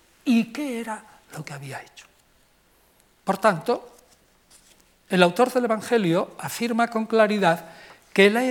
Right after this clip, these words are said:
él ha escrito un Evangelio definitivo tal como se debe ver a, a Jesús. Es como una guía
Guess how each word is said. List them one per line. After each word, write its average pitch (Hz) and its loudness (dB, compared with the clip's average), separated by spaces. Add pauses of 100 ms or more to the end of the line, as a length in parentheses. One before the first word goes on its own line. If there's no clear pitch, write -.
(160)
él 247 6
ha 233 0
escrito 202 0 (1200)
un 302 6
Evangelio 190 2
definitivo 214 -2 (540)
tal 269 4
como 208 -2
se 185 -4
debe 175 0
ver 175 0
a, - -4
a - -12
Jesús. - -6 (760)
Es 247 -2
como 208 -2
una 302 2
guía 262 -2